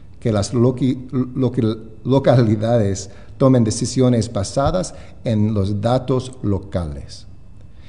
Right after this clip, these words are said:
Y aunque las acciones de nuestro condado han logrado a salvar vidas, tenemos más de la mitad de las muertes en el estado y por eso es posible que tomaremos más tiempo para abrir de nuevo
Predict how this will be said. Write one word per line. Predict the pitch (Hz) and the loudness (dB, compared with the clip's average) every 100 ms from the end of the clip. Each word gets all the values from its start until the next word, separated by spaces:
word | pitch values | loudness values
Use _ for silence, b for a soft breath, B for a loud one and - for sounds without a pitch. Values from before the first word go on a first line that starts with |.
| b | b
Y | 139 | 4
aunque | 143 170 180 | 6 6 4
las | 139 117 131 | 6 4 2
acciones | 107 147 147 135 | 0 2 4 4
de | 123 | 2
nuestro | 110 104 104 | 0 0 -4
condado | - 95 90 117 123 95 98 - | -2 0 2 2 0 -2 -6 -8
han | - 123 127 | 2 4 4
logrado | 107 123 123 120 | 4 4 4 4
a | 98 | 2
salvar | 113 95 98 95 | 0 0 -2 -2
vidas, | 104 139 110 90 - - B B B B | 0 -2 -2 -8 -12 -16 B B B B
tenemos | 135 160 196 185 | 4 4 4 4
más | 147 147 170 - - - | 4 4 2 -2 -10 -6
de | 113 107 | -2 0
la | 104 | 0
mitad | 101 98 - - 147 | 0 -2 -2 2 2
de | 147 110 110 - - - | 4 0 0 -4 -14 -8
las | 107 104 | -6 -2
muertes | 113 117 113 117 90 - - B B | 2 4 2 0 -8 -10 -16 B B
en | 107 | -2
el | 101 | -2
estado | 92 - - 123 127 131 135 B B B | -4 -4 2 4 4 2 -2 B B B
y | - | -2
por | 123 131 | 2 4
eso | 123 127 131 | 4 4 2
es | 87 | 0
posible | - 135 - 185 151 104 101 | -2 -6 -2 0 0 0 -6
que | - 113 | -4 -4
tomaremos | 107 117 104 101 127 113 101 - | -2 -2 0 2 4 2 0 -2
más | 110 113 113 | -2 0 -2
tiempo | 123 110 113 | -2 -2 -2
para | 107 101 95 | -2 0 0
abrir | 95 101 | 0 -2
de | 92 | -2
nuevo | 92 95 92 95 | -4 -2 -4 -6